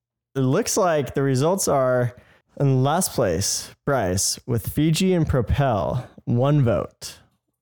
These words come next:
Logan in second with Voss and LaCroix, two votes. And your, your winner, Ryan, with Kirkland and Aquafina with three votes. Thank you all for voting. Yeah, that was, that was clearly the best option.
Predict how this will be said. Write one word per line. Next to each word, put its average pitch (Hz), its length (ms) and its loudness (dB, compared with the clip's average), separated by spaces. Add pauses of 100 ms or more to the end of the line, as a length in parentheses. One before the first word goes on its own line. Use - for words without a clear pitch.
(300)
Logan 156 480 2
in 185 80 0
second 151 580 -2 (260)
with 120 160 2
Voss 123 420 0
and 170 100 2
LaCroix, 127 480 2
two 135 240 -2
votes. 117 460 0 (340)
And 123 120 2
your, 180 260 2 (320)
your 151 320 2
winner, 131 540 0
Ryan, 110 680 0 (140)
with - 180 -4
Kirkland 175 640 -2
and 127 140 0
Aquafina 123 840 -4
with - 160 -2
three 131 120 0
votes. - 340 -4
Thank 139 240 -2
you 151 120 2
all 143 140 2
for 143 180 -2
voting. 131 400 2 (400)
Yeah, 135 180 2
that 147 100 2
was, 170 280 0
that 175 80 2
was 165 120 0
clearly 156 380 0
the 110 120 2
best 107 260 0
option. 110 640 0